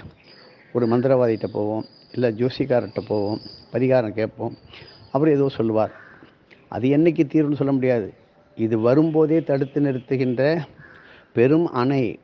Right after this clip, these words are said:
பாலமாக, காவந்து சுவராக இருக்கும். அதனால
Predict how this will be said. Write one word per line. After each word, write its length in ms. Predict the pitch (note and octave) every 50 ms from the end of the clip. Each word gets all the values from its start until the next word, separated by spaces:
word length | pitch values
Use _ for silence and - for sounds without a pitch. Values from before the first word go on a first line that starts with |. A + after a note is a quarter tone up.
| _ _
பாலமாக, 760 | - B2+ C#3 D#3 D#3+ D3+ D3+ C#3+ C3 A#2+ G#2+ B2 A2 - - - - _ _ _ _ _
காவந்து 480 | - B2 C3 D3 D3+ D#3+ D#3+ C#3+ C#3 -
சுவராக 380 | - B2+ C3 D3 D3+ D#3 D3+ D3
இருக்கும். 560 | D3 C3+ C3 A#2+ A#2+ - - A#2+ A#2 G#2+ - - - - - - - _ _ _
அதனால 540 | - F#2 G2+ G#2 G#2+ A#2+ B2+ C3 C3 A#2